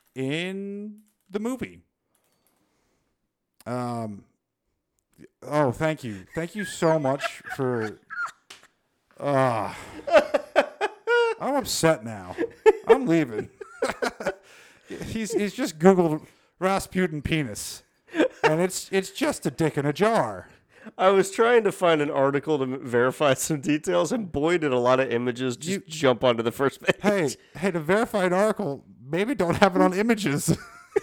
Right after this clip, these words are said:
Speaker 1: <laughs> God damn.
Speaker 2: Oh my God. Uh,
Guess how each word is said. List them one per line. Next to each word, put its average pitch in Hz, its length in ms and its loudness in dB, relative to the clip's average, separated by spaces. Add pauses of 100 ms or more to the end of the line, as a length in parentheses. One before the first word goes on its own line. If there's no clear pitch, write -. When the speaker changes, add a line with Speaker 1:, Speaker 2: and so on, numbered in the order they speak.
(380)
Speaker 1:
<laughs> - 800 -20
God 330 160 -6
damn. 269 560 -2 (1160)
Speaker 2:
Oh 165 220 8
my 139 200 4
God. 127 420 -2 (560)
Uh, 127 400 6